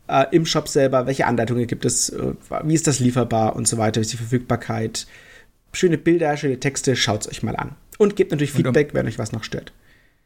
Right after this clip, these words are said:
Speaker 2: Und um es noch ein klein wenig zu präzisieren, bisher sind nur der Shop und die Produktseiten, äh, in dieser Beta-Version.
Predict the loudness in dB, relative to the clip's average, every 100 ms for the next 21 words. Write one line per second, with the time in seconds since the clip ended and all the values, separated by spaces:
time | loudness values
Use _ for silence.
0 | _ _ _ -4 -2 0 0 0 2 2
1 | 0 -2 -4 -6 -6 -4 -2 0 2 0
2 | 0 0 0 2 2 2 0 -2 0 -2
3 | -2 -8 -6 -6 -4 -6 -8 -4 -2 -2
4 | -2 -2 -2 -4 -4 -4 -2 -2 -2 -2
5 | -4 -2 -2 -2 -4 -2 -2 -2